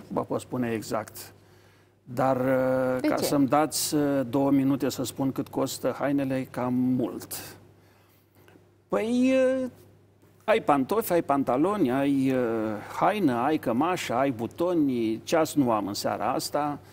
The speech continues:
Speaker 1: dar una peste alta e peste o mie de euro.
Speaker 2: E mult, e puțin?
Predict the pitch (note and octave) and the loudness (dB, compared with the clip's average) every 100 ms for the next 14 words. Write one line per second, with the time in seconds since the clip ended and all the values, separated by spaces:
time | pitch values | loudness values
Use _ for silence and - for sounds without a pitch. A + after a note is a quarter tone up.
0 | - - - - - C#3+ - - B3+ G#3 | -20 -20 -20 -2 2 2 0 -2 0 2
1 | E3+ D#3 - - A#2 - - - G3 - | 2 0 0 0 0 -2 -2 -2 -6 0
2 | D#3+ D3+ C3 C3 A#2+ G#2 - - - - | 2 2 0 0 0 -2 -6 -8 -12 -18
3 | - - G3+ F#3+ B3 A#3 F3+ F3+ - | -20 -8 -4 -2 -2 -4 -8 -10 -10